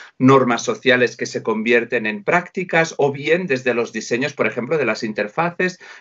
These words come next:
que, ah, fo-, condicionan también lo que se puede y lo que no se puede hacer en línea y a través de los, de los medios. Y finalmente, el tercero de los aspectos, que es el, las tecnologías. Y las tecnologías,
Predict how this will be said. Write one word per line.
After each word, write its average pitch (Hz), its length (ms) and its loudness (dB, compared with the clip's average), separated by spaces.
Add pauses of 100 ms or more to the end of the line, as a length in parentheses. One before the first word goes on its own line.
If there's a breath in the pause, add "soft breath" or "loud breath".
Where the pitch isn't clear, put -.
(100)
que, 143 380 6 (280 loud breath)
ah, 131 300 0
fo-, - 420 -2 (300)
condicionan 131 800 0
también 135 320 -2
lo - 120 0
que - 80 -10
se 110 160 -4
puede 120 260 0
y 139 60 4
lo 110 120 -2
que 107 120 -2
no 107 100 -2
se - 140 -2
puede 107 280 0
hacer 104 480 -2 (360 loud breath)
en 113 260 2
línea 151 380 2
y 117 60 4
a 110 100 2
través 107 320 0
de 107 100 -2
los, 95 300 -8 (180 soft breath)
de 117 160 2
los 113 240 0
medios. 98 380 -8
Y 156 80 -4
finalmente, 175 720 0
el 170 100 -4
tercero 147 340 -2
de 170 60 -2
los 170 160 -6
aspectos, 175 500 -6
que 127 140 0
es - 200 -6 (300 loud breath)
el, 127 440 2
las 127 260 -2
tecnologías. 107 920 -8
Y 135 100 -2
las 127 180 0
tecnologías, 135 840 0